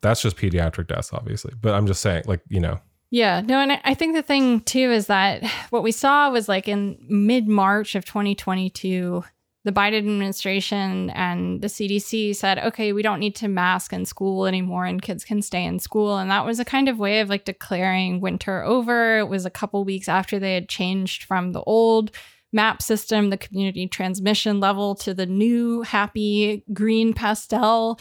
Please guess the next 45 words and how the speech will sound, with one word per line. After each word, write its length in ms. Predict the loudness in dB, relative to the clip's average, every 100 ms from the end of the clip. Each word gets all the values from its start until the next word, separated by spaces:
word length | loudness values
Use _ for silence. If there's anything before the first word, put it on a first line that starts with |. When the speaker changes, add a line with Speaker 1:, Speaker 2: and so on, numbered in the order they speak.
| -10 _ -6
Speaker 2:
community 520 | 0 2 2 2 0
level 440 | 2 2 2 0
map 400 | 2 2 0 -4
that 360 | -4 0 0 -2
was 400 | -6 -4 -4 -2
based 320 | -2 -2 -2
on 120 | -4
hospitalizations 960 | -2 -2 -2 -4 0 2 0 0 -2 -2
and 180 | -2 0
not 240 | 2 2
on 160 | 0 -2
raw 160 | -2
testing 480 | -2 -2 -4 -2 -2
numbers. 500 | -2 -2 0 -2 -4 -10 -20 -20 _ -2
And 120 | 2
I 80 | 2
feel 180 | 2 2
like 160 | 2
that 160 | 2 0
kind 220 | 2 0
of 80 | 2
move 500 | 2 4 4 4 0 -6 -2
that 160 | 0 2
we 120 | -2
saw 300 | 0 2 4
mid-March 560 | 4 2 2 2 0 -4
twenty 280 | 0 0
twenty-two, 560 | 0 -2 -2 -2 0 2
when 120 | 2
they 120 | 0
said, 240 | 0 0 2
"Okay, 420 | 2 2 2 4
and, 100 | 4
like, 300 | 4 2 0
kids 300 | 0 0 0
can 180 | 0 2
go 220 | 4 2
to 80 | 0
school 340 | -2 0 0
and 80 | 2
they 80 | 0
don't 300 | 2 0 0
need 180 | -2 0
masks, 540 | 2 2 0 -4 -4
and 280 | -2 -2